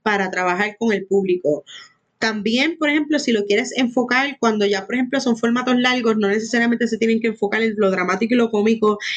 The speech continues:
y esta es la parte de la improvisación que a mí me parece sumamente divertida, es que tú no necesariamente tienes que enfocarlo de uno y de otro. Mucha gente piensa que, ah, la comedia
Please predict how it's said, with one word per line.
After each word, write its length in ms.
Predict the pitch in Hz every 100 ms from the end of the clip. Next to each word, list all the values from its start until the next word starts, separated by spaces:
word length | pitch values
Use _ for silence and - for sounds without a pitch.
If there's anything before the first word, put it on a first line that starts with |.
| -
y 80 | 202
esta 160 | 202
es 40 | 254
la 140 | 247
parte 260 | 240 240 254
de 80 | 240
la 60 |
improvisación 480 | 220 208 202 190 202
que 80 | 208
a 40 |
mí 80 | 202
me 100 | 190
parece 400 | 202 214 214 214
sumamente 720 | - 208 214 208 - 214 202 208
divertida, 760 | 202 185 180 226 226 170 170 - - - - -
es 200 | 220 226
que 220 | - 277 269
tú 200 | 269 269
no 120 | 269
necesariamente 920 | 262 262 254 247 247 247 247 240 262
tienes 380 | 226 240 262 254
que 80 | 233
enfocarlo 560 | 226 208 214 226 233
de 100 | 202
uno 220 | 190 220 247
y 60 |
de 100 | 196
otro. 400 | 180 180 170 160 - - -
Mucha 280 | 196 202 269
gente 240 | 285 277
piensa 400 | 269 269 262 240
que, 100 | 196
ah, 380 | 208 302 302 254
la 160 | 214 196
comedia 960 | 185 196 247 269 254 240 226 226 220